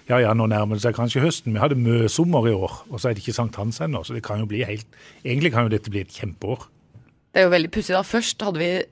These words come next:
Speaker 2: vinter, og så hadde vi sommer, og så fikk vi litt sånn vår, sånn kald vår. Det har vi nå. Litt kjølig, husker jeg.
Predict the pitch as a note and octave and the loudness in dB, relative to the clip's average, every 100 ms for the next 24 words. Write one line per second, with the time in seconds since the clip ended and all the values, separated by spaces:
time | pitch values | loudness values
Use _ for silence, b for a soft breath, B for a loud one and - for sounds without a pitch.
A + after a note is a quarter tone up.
0 | _ F3 F3 D#3 - C4+ - - F#3 F3 | _ -6 -6 -4 -4 -4 -4 -6 -4 -4
1 | D#3 F3+ - G3+ D#3 E3+ C#4 - - F3 | -4 -4 -4 -4 -2 -2 -4 -6 -12 -10
2 | - F3+ F#3 - A#3+ G#3+ F3+ E3+ D3 D#3 | -8 -8 -8 -4 -4 0 0 0 0 0
3 | - E3+ - E3 E3+ G#3+ F#3 F#3 F#3 E3+ | -2 -4 -2 0 -2 -4 -2 -2 -2 -4
4 | C#3+ b b b b b b A3+ - D3+ | -6 b b b b b b -6 -2 0
5 | D#3+ G#3+ - - G3 - A3 | 0 -2 -6 -6 -4 0 -2